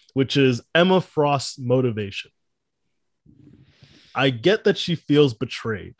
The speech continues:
And I get if anyone feels betrayed, or if Emma Frost feels betrayed, she's gonna react in a very heavy way.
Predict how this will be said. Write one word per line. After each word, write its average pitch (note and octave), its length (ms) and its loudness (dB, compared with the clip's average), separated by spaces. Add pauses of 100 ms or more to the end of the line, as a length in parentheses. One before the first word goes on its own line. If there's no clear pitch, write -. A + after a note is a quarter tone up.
(1200)
And C#3 140 0
I C#3 100 4
get E3+ 220 6
if C3+ 120 2
anyone F#3 360 6
feels F3 140 4
betrayed, D3 580 2 (440)
or D3+ 220 0
if D3 240 -4
Emma G3 180 4
Frost F#3 320 2
feels E3+ 140 0
betrayed, C3+ 440 -2
she's C3+ 180 -8
gonna C#3 200 0
react B2 420 -2
in C3 80 -8
a A#2+ 100 -4
very A#2+ 420 -2
heavy G#2+ 340 -8
way. F#2+ 220 -10